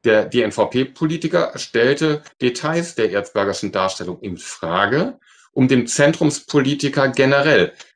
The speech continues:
Charakterlosigkeit, Korruption und Lüge zu unterstellen und so eine moralische Verurteilung Erzbergers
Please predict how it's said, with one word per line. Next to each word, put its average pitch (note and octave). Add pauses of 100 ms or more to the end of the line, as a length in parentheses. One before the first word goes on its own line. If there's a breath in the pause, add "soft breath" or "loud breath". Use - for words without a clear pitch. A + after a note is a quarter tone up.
Charakterlosigkeit, D3+
Korruption B2
und G#2
Lüge A#2+
zu A2
unterstellen G#2+ (300 loud breath)
und A2+
so G#2+
eine B2+
moralische A#2
Verurteilung B2
Erzbergers C#3+